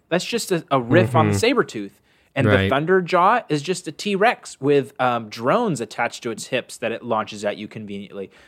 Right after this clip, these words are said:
Speaker 1: Um, and these are all machines, obviously. And so, you know, the snap jaw is a, is a prehistoric sized alligator and all this different stuff. So she finds Gaia, the A I that's responsible for all this, finds their extinction sad. And so that's why they exist.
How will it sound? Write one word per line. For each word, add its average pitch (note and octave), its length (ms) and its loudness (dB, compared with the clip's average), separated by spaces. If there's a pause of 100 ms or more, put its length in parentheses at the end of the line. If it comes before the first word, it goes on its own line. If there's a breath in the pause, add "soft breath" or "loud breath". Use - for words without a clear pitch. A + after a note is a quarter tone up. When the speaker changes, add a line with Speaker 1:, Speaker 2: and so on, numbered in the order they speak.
(140 soft breath)
Speaker 1:
Um, A2+ 400 -2
and B2+ 100 -6
these A#2 160 -4
are A2+ 80 0
all A2 80 2
machines, G#2+ 420 -8
obviously. G2+ 460 -6 (540 soft breath)
And D3 200 2
so, D3+ 340 2 (220)
you D#3+ 80 -6
know, B2 80 -2
the G#2+ 120 -10
snap C#3+ 340 -2
jaw C3+ 220 2
is B2+ 140 -2
a, G2+ 60 -10 (260)
is A2 140 -8
a G#2 40 -10
prehistoric C#3 720 -2
sized B2 440 -2
alligator C3 640 -2 (380)
and C3+ 100 -2
all C#3 100 2
this C3 140 -4
different A2+ 280 -10
stuff. A2+ 200 -2
So - 160 -4
she G3+ 240 -6
finds E3 720 -2 (220)
Gaia, C#3 480 0 (180)
the - 360 -10
A C3+ 100 -2
I C#3+ 120 2
that's B2+ 200 -2
responsible C#3 520 -6
for G#2 160 -8
all G#2+ 160 -4
this, G#2+ 220 -6
finds D3+ 480 -4
their B2 180 -2
extinction A#2 600 -8
sad. G2 540 -8 (240)
And G#2 100 -16
so A2+ 140 -4
that's A#2 420 0
why G2+ 160 -4
they F#2 140 -10
exist. F#2 500 -14